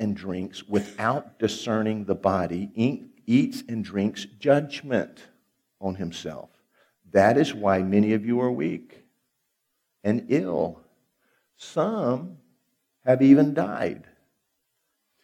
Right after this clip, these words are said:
But if we judged ourselves, if we examined ourselves truly, then we would not be judged. But when we are judged by the Lord,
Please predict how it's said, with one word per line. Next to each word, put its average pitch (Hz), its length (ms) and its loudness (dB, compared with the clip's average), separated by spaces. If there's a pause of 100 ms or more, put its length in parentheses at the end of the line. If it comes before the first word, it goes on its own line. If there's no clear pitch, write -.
(260)
But 127 140 6
if 127 180 2
we 139 200 0
judged 175 800 -6
ourselves, 104 840 -6
if 107 160 -14
we 120 340 2
examined 107 1040 -2 (180)
ourselves 101 1160 -2 (140)
truly, 101 760 -2 (140)
then 101 220 2
we 117 140 2
would 123 180 2
not 156 260 -4
be 107 80 -8
judged. - 580 -18 (1300)
But 98 140 -6
when 107 240 0
we 147 200 2
are 160 120 2
judged 135 720 2
by 127 200 -4
the 131 100 -6
Lord, 98 640 -2